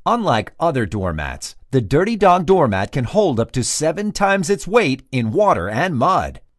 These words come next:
Let's see what happens when we pour water on a regular doormat. As you can see, the water puddles up and doesn't absorb into the mat. The water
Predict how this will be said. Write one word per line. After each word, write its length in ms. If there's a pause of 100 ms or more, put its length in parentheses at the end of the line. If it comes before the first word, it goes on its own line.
(520)
Let's 240
see 140
what 180
happens 440
when 200
we 180
pour 300
water 420
on 140
a 80
regular 500
doormat. 600 (500)
As 160
you 80
can 140
see, 440 (260)
the 100
water 400
puddles 480
up 320 (260)
and 180
doesn't 300
absorb 440
into 220
the 100
mat. 400 (760)
The 100
water 500